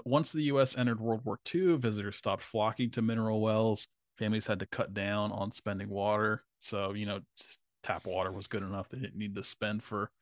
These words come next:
special healing water. And just as quickly as these mineral water companies sprang up, every single one of them closed. They all, they all got shut down. So not only were Americans not willing to spend,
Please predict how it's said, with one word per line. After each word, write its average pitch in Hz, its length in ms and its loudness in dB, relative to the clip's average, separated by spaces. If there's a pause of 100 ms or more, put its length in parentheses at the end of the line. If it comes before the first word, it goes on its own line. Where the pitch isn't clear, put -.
(580)
special - 560 -4
healing 113 360 2
water. 113 400 4 (160)
And 110 200 -2
just 120 200 2
as 120 80 0
quickly 120 380 2
as 107 160 0
these 107 200 0
mineral 110 300 2
water 107 240 4
companies 107 440 -2
sprang 107 340 2
up, 123 220 2 (440)
every 117 300 2
single 113 380 4
one 107 160 4
of 101 80 -2
them 101 160 -6
closed. 78 520 -4
They 101 140 -4 (140)
all, 101 340 2
they 101 140 -2
all 98 320 -2 (120)
got - 160 -4
shut - 220 -4
down. 85 240 -8 (540)
So 110 260 0
not 120 220 4
only 123 220 6
were 107 180 0
Americans 113 500 -2
not 107 200 -2
willing 113 320 0
to 110 120 -8
spend, 110 540 0